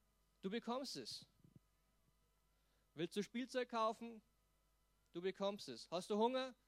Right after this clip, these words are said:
Fährst du in einen Laden, wo es was zu essen gibt. Willst du, bis, ist es im Sommer, willst du dich abkühlen, willst du ein Eis?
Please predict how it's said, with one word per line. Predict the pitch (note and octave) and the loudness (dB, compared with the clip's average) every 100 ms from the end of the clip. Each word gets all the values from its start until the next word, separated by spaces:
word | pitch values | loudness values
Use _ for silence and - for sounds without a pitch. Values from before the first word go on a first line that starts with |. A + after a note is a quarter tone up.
| _ _ _ _ _ | _ _ _ _ _
Fährst | - F#3 F#3+ | -2 -2 0
du | F#3+ | 0
in | |
einen | F#3 F#3 | 0 2
Laden, | F3+ F#3+ F#3 | 2 2 0
wo | F3 | -6
es | E3+ | -4
was | F3+ | -6
zu | - | -6
essen | - F#3 F#3+ | -6 -6 -6
gibt. | E3 A#2 _ - - _ _ - - _ _ _ _ _ - | -8 -8 _ -20 -20 _ _ -20 -20 _ _ _ _ _ -6
Willst | E3+ G#3 - | -2 -2 0
du, | F#3+ F#3 F3+ E3 _ _ _ - _ | 0 2 0 -4 _ _ _ -20 _
bis, | F3 F#3+ | -6 -4
ist | G3 | -4
es | F#3 E3+ | -4 -4
im | D#3+ | -4
Sommer, | A3 A#3 B3+ A#3 | -2 -2 -2 -4
willst | F#3+ G3+ | -4 -6
du | - | -8
dich | E3 G3 | -6 -6
abkühlen, | A#3 - B3+ G#3+ | -6 -8 -8 -6
willst | F#3 - | -6 -6
du | |
ein | D#3+ | -8
Eis? | D3+ G3 A#3+ G#3+ | -6 -4 -6 -8